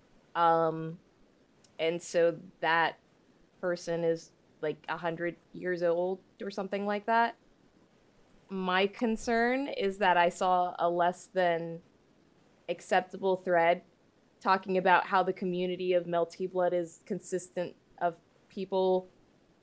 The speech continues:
who have their, uh, sexual preferences towards individuals that are younger, and it made me very uncomfortable. Um,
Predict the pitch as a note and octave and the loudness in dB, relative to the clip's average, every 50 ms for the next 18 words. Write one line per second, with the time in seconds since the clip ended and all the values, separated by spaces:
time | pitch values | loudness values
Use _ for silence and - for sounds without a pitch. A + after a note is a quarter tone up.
0 | _ _ _ _ _ _ _ _ _ - A3 G3+ G3 F#3+ F#3 F3+ F3+ F3 F3 F3 | _ _ _ _ _ _ _ _ _ -4 0 4 6 6 8 8 6 4 2 0
1 | - _ _ _ _ _ _ _ _ _ _ _ _ _ - F3 F3 F3 E3+ - | -6 _ _ _ _ _ _ _ _ _ _ _ _ _ 0 2 2 2 2 -2
2 | - _ _ _ _ _ _ _ _ G3+ F#3+ F3+ F3 F3 F3 E3+ E3 E3 D#3 - | -8 _ _ _ _ _ _ _ _ -2 2 4 4 6 6 4 4 2 0 -2
3 | - _ - E3+ D#3+ E3 - F3 E3+ - - F#3 F3 E3+ - E3+ E3 E3+ - E3 | -6 _ -4 -4 -4 -4 -4 -4 -4 -4 -2 -2 -2 0 0 -2 -2 0 -2 -4
4 | E3 E3 - E3+ E3+ D#3+ D#3+ D#3+ - - - _ _ _ _ _ _ _ _ _ | -4 -4 -4 -4 -4 -4 -6 -8 -12 -16 -20 _ _ _ _ _ _ _ _ _
5 | _ _ _ _ - - F#3 F3+ F3+ E3+ F3 E3 E3 - - - - - - _ | _ _ _ _ -10 -6 -2 2 2 2 2 2 -2 -6 -12 -14 -14 -16 -20 _
6 | _ _ _ _ _ - - F3+ F3+ F3+ E3 F3 E3+ E3 F3 E3 F3 F3 F3 E3+ | _ _ _ _ _ -4 -2 0 0 2 2 0 0 0 -2 -2 0 0 -2 0
7 | - F3 E3+ E3+ E3 E3 D#3+ D#3 E3 E3+ E3+ G#3 A3 A#3+ C#4 C#4+ - _ _ _ | -2 -2 0 0 0 0 0 0 0 0 0 0 2 2 2 0 -4 _ _ _
8 | _ _ _ _ _ _ _ - E3+ F3 F3 - F3+ F3+ F3 E3+ E3+ F3 E3+ F3 | _ _ _ _ _ _ _ -4 0 0 0 0 2 0 0 0 0 -2 -2 -2
9 | E3 F3 E3+ E3+ F3 F3 F3 F3 - F#3+ F#3 F#3 - - A3+ G#3 A#3 A#3+ B3+ C4+ | 0 0 2 2 2 2 0 -2 -4 -6 -6 -8 -6 -8 -6 -2 0 0 0 -2
10 | C#4 - _ _ _ _ _ _ _ _ _ _ _ _ _ - E3 D#3+ E3 E3 | -2 -8 _ _ _ _ _ _ _ _ _ _ _ _ _ -2 0 2 2 2
11 | D#3+ D#3+ D#3+ E3 E3 E3+ G3+ | 0 0 -2 -4 -6 -8 -10